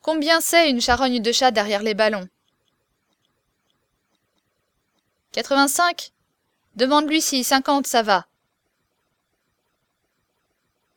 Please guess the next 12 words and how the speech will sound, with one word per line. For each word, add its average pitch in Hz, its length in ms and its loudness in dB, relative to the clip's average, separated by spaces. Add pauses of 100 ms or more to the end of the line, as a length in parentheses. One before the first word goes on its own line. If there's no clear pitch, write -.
Gourevitch. 294 720 0 (1800)
Ça 247 180 2
va ? 320 240 6 (760)
D'accord, 247 420 2
merci. - 480 -4 (3750)
Haïm 285 320 0
se - 120 -6
tourna 247 380 -2
lentement 226 420 -4
vers 202 160 -4
son 196 240 -10
hôte 254 240 -4